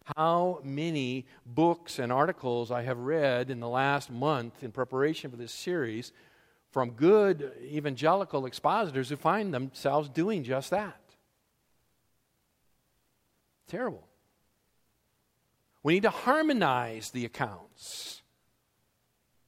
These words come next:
Not say that Matthew added something to the words of Jesus or Mark took away something from the words of Jesus. Neither one gives a complete account.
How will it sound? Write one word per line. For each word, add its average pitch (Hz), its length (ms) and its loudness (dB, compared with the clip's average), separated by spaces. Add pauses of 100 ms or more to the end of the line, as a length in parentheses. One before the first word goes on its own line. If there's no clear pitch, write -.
(420)
Not 202 220 6
say 202 280 6
that 160 180 4 (160)
Matthew 208 460 6
added 208 420 8
something 151 580 -2
to 156 100 -2
the 165 100 4
words 156 280 4
of 123 120 -6
Jesus 117 720 -4
or 127 120 0
Mark 127 360 0
took - 160 -8
away 151 420 0 (240)
something 107 380 -6
from 98 140 -12
the 98 60 -12
words 98 240 -12
of 98 80 -18
Jesus. - 600 -20 (1080)
Neither 165 320 2
one 147 480 -2 (840)
gives 117 180 -2
a 135 60 -2
complete 131 420 -6
account. 165 320 -12